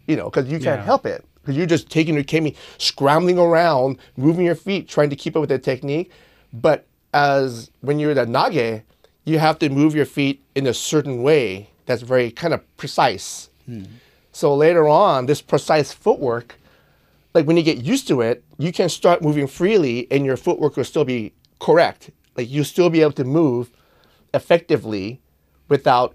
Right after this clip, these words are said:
Speaker 1: revealing, like, where your weight is, where your balance is.
Speaker 3: But if you think about, like, this idea that you're supposed to be gliding on the ground, right? It's just
Speaker 1: Yes.
Speaker 3: sliding forward.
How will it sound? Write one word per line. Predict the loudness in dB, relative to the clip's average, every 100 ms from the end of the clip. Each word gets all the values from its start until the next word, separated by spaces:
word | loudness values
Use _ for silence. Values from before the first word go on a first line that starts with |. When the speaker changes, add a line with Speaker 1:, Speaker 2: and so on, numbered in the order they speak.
| -4
Speaker 1:
revealing, | -4 0 4 4 4 0 -2 -6 -2
like, | -2
where | 2 4 4
your | 4 2
weight | 2 2 2
is, | -4 -8 -14 -20 _ _ _ _ _ _ _ _ _ _ _
where | 0 2
your | 4
balance | 2 2 -2 -6
is. | -14 -16 -20 _ _ _ _ _ _ _ _ _ _ _ _ -10
Speaker 3:
But | -6
if | -6
you | -6
think | -8
about, | -4 -2 -2
like, | -4
this | -6 -8
idea | -8 -6 -4 -2 -4
that | -6 -8 -10
you're | -8 -4 -2 -2 -4 -8 _ _ _ _
supposed | -18 -4 -4
to | -4
be | -10
gliding | -6 -2 2 2 0 -6 -12
on | -14
the | -12
ground, | -10 -10 -12 -14
right? | -14
It's | -16 -16
just | -16 -16 -8
Speaker 1:
Yes. | -8 -6
Speaker 3:
sliding | -8 -8 -8
forward. | -10 -6 -4 -4 -6